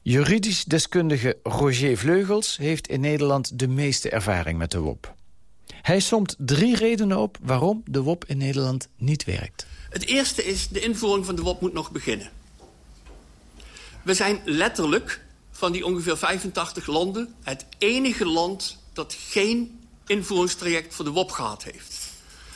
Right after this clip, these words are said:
Speaker 2: Ik bedoel, er zijn geen ambtenaren opgeleid. Er is zelfs nog nooit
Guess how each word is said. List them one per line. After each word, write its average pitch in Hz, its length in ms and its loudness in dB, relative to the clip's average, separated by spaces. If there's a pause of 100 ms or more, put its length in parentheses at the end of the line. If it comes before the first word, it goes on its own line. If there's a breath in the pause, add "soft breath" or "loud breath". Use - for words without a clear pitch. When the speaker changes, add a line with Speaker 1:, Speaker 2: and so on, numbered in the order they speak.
(260 loud breath)
Speaker 2:
Ik 170 160 -4
bedoel, 220 460 2 (840 loud breath)
er 185 140 -2
zijn 220 220 2
geen 240 220 2
ambtenaren 147 500 0
opgeleid. 107 680 -4 (840)
Er 185 120 -2
is - 280 -2
zelfs 190 300 -2
nog 196 240 -2 (100)
nooit 151 680 2